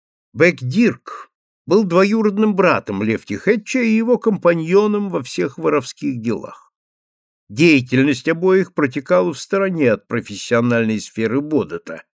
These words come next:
который работал преимущественно вдоль Лассаль-стрит, среди больших банков и маклерских контор. Но так как он отдался этому делу из личных интересов,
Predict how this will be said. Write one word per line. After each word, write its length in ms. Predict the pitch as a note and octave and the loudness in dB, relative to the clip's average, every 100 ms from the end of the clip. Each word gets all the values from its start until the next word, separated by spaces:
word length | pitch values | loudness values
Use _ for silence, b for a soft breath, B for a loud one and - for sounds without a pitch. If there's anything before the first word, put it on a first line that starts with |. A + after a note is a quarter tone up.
| _ | _
который 380 | - A2 A2 A2 | -2 0 0 0
работал 460 | G#2 A2 D#3 B2+ A2+ | 0 -2 -4 -6 -4
преимущественно 960 | A#2+ A2 A#2+ A#2+ - G#2+ - A#2 A2+ | 0 2 2 0 -6 -10 -4 -2 0
вдоль 360 | G2 G2 A#2 G#2+ | -2 -2 -2 0
Лассаль-стрит, 880 | A#2 G#2+ - G#2 F#2 - D#2+ D#2+ _ _ _ _ - | 0 -2 -6 -8 -8 -12 -14 -14 _ _ _ _ -14
среди 360 | - B2+ A#2+ | -4 0 0
больших 520 | A2+ B2 - A#2+ G2 E2 | 0 0 -2 -4 -4 0
банков 460 | C3+ F3 C#3 B2 | 0 0 -4 -4
и 60 | A2+ | -4
маклерских 760 | A2 A2 - G#2+ F#2+ - A2 | -2 -4 -6 -10 -8 -8 -8
контор. 480 | - B2+ B2 G2+ - _ _ _ _ - | -2 -2 -2 -4 -14 _ _ _ _ -2
Но 120 | C#3+ | 0
так 260 | D3+ F#3 - | 2 0 0
как 200 | D#3 C3 | 0 4
он 240 | D3 C3+ - | 4 4 2
отдался 640 | C3+ A#2+ A2+ A#2 F#2 - | -4 -2 -2 -2 -2 -4
этому 320 | G2+ G2 G2+ G2+ | -6 -4 -6 -4
делу 320 | G#2+ C#3 F#2 | -2 -2 -2
из 220 | E2+ D2+ | -6 -6
личных 500 | F#2+ A2 - F#2+ - | -6 -6 -8 -12 -4
интересов, 680 | A#2+ B2 G3 A#3 - - | -2 -2 -4 -4 -8 -14